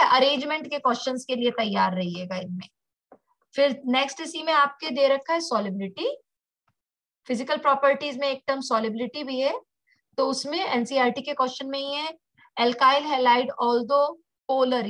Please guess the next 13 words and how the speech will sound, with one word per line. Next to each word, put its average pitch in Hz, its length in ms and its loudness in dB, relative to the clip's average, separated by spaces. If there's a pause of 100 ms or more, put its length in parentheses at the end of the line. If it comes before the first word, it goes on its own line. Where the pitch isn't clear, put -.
(120)
yet 277 320 0 (320)
immiscible। 214 640 -2 (500)
ये 320 120 -2
polar 320 480 2
हैं, 208 340 -4 (480)
फिर 320 200 -2
भी 370 140 -4
पानी 285 440 4
polar 302 460 0
में 320 160 -6
नहीं 277 280 -6
घुल 247 180 -2
पाते। 180 540 -4